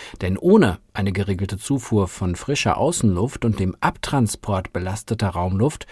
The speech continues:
kommt es zu unerwünschten Luftzuständen im Gebäude.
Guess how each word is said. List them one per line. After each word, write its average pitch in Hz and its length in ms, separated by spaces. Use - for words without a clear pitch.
kommt 180 260
es - 160
zu 170 140
unerwünschten 165 1040
Luftzuständen 143 880
im 90 140
Gebäude. 78 420